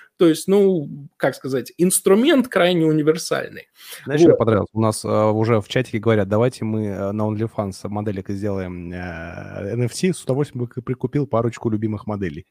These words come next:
Speaker 1: Ну, вот я г-, знаешь, слушай, вот, э, ребят, вам надо создать, э, вот на каждый юбилейный выпуск следующий вы создавайте Н Ф Т Макса, и мы будем за воп-, за, как сказать, как один из призов за
Speaker 2: Да,
Speaker 1: вопрос,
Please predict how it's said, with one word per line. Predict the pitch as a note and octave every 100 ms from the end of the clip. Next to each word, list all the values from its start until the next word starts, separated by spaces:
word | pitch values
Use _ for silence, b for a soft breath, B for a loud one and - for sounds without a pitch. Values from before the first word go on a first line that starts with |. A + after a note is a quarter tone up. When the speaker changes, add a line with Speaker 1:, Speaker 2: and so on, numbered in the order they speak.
| _ _ _ _ _ _ _
Speaker 1:
Ну, | F#3 C4+
вот | D#3+ A3+ A#3 F#3+
я | D#3+ G3
г-, | F#3 C#3+
знаешь, | E3 A3 A#3+
слушай, | A#3+ G#3+ F3+
вот, | E3 F#3
э, | - D#3+ D#3 D3+ D3+ D3 C#3+ D3 D3 D3+ C#3+
ребят, | D3+ E3 -
вам | D#3 A#3
надо | A#3 A3
создать, | G3 G3+ F#3 F#3 E3+ G3+ -
э, | D3+ D3+ C#3+ C#3+ B B B -
вот | E3+
на | G3
каждый | A3+ F#3+ E3+
юбилейный | D3+ E3 F3 F3+ D#3+ D3+
выпуск | D3+ D#3 E3 -
следующий | - G3+ B3+ G3+ D#3+ D#3+ C#3
вы | C#3+ D3+ F#3+
создавайте | F#3 D#3+ D#3 F#3 G3+ E3 D3+
Н | C#3+
Ф | D3+
Т | - D#3 C3+
Макса, | F3+ D4 - - B2
и | B2+
мы | D3 B3 C4
будем | D#3+ G#3+ F3
за | C#3+ D3+ D3+ C3
воп-, | D3+ D#3+ -
за, | C#3 D3+
как | - D3
сказать, | - C3 C3
как | D#3 D3+
один | E3+ F3
из | D#3
призов | - D#3+ D#3+ D#3
за | C#3
Speaker 2:
Да, | D3
Speaker 1:
вопрос, | E3+ B4 F4 -